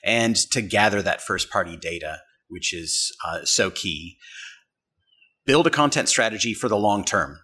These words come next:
Uh, unless your site is already kind of a juggernaut, it has a lot of, uh, domain authority, it's a leading site in its industry, um,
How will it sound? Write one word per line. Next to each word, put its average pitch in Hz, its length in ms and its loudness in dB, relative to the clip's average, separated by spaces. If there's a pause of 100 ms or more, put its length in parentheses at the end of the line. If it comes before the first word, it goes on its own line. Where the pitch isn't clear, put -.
(680)
Uh, 92 120 0 (100)
unless 139 480 4
your 170 180 6
site 139 480 2 (400)
is 113 400 6
already 139 420 6
kind 123 200 -2
of 101 40 -2
a 95 40 -4
juggernaut, 92 580 0
it - 80 -8
has 110 160 -2
a 110 60 0
lot 107 420 6
of, 101 300 0 (120)
uh, 98 360 4 (120)
domain 110 360 0
authority, 98 840 0
it's - 320 -4
a 131 80 0
leading 120 460 0
site 107 400 2
in 113 180 0
its 107 220 0
industry, 107 720 2 (360)
um, 101 200 2